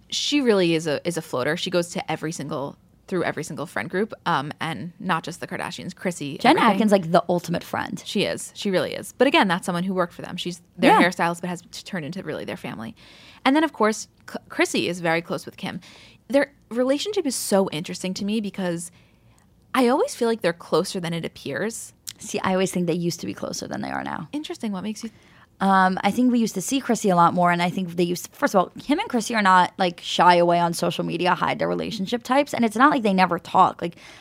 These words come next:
Speaker 2: I see them replying to tweets sometimes. Cr-, like, Chrissy will always, um, like, if Kim comes out with a product, Chrissy will always reply and, like, "Can't wait to buy." They always send each other press boxes.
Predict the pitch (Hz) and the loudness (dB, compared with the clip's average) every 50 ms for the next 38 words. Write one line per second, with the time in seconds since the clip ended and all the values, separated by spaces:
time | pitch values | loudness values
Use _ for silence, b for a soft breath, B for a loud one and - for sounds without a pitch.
0 | B - 196 - - 220 208 202 190 185 180 - 185 175 170 - - - - 330 | B -10 -8 -4 -2 0 0 2 2 0 0 2 0 0 0 -2 -8 -6 -4 -4
1 | 339 277 - 285 262 226 233 220 214 208 190 165 - b b b b b b b | -4 -4 -4 -6 -4 0 2 2 4 2 0 -4 -8 b b b b b b b
2 | b _ _ - - - - - 202 196 190 - - - 226 220 - 233 214 - | b _ _ -20 -18 -18 -10 0 2 2 2 2 -2 -2 -2 -2 0 0 0 2
3 | - 185 196 190 196 190 196 185 185 - - - - - - 175 151 135 131 - | 4 4 4 6 4 4 4 2 -2 -4 -8 -8 -2 0 2 2 2 0 -2 -4
4 | - - - - _ _ _ _ _ _ _ _ - 196 180 190 180 - - 233 | -8 -14 -18 -20 _ _ _ _ _ _ _ _ -10 -8 -6 -6 -8 -6 -4 -4
5 | 214 208 208 214 202 196 190 190 180 - - 196 185 180 180 - - 190 175 - | -4 -2 -2 0 0 2 0 0 -4 2 2 4 4 4 0 0 -6 -6 -2 0
6 | 185 170 185 190 180 170 175 165 - 180 180 175 175 175 170 - 170 165 - 180 | 0 0 2 0 0 0 -4 -2 0 0 0 0 -2 -4 -6 -6 -6 -6 -6 -6
7 | - 190 240 269 262 247 240 196 185 - 165 185 180 - 180 175 170 170 - 151 | -2 4 6 8 8 8 8 6 2 0 0 -2 0 0 -2 -4 -2 -4 -4 -6
8 | 120 - - 240 247 - 220 202 190 - 202 180 | -6 -4 -2 -2 0 2 2 0 2 0 -6 -10